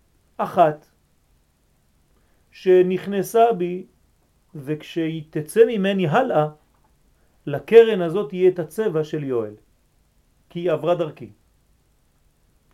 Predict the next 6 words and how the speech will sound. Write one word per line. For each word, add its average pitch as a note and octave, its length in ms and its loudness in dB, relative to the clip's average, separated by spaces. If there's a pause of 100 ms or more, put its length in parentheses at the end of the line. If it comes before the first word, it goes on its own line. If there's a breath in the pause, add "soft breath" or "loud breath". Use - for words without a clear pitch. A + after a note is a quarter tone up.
(100)
כאילו G3+ 540 2
לומר E3 320 0
לכם E3 300 -6
שיש E3 360 -6
שמש F#3 320 -4
בחוץ, D3+ 580 -8